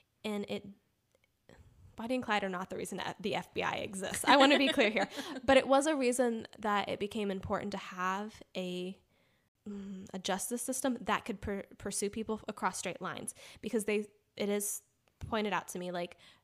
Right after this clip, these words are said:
Speaker 1: there were multiple times that they were being followed by police that hit a state line and had to
Speaker 2: Had to
Speaker 1: stop.
Speaker 2: stop. Mm-hmm.
Speaker 1: And there was no way to, like, radio ahead to the next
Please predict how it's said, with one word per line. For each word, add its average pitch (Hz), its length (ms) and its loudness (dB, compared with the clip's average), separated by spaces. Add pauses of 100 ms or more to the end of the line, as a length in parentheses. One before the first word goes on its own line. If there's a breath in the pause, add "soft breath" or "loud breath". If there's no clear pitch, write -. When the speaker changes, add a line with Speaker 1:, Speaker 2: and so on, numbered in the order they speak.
Speaker 1:
there 214 140 2
were 226 80 2
multiple 220 320 -2
times 214 300 -4
that 202 100 -4
they 202 80 0
were 196 140 -2
being 190 400 -6
followed 185 420 -2
by 180 140 -2
police 185 360 -4
that - 140 -8
hit 208 300 -8
a 202 40 -6
state 190 300 -6
line 175 260 -10
and 185 120 -12
had 175 260 -10
to - 60 -14
Speaker 2:
Had - 140 -8
to - 60 -8
Speaker 1:
stop. 208 180 -6
Speaker 2:
stop. 208 320 -10 (100)
Mm-hmm. 233 140 -12
Speaker 1:
And 220 280 0
there 208 160 0
was 208 160 -2
no 208 160 0
way 202 160 0
to, - 100 -10
like, 190 200 -6
radio 196 240 -2
ahead 185 260 -6
to - 100 -12
the 180 100 -6
next - 600 -8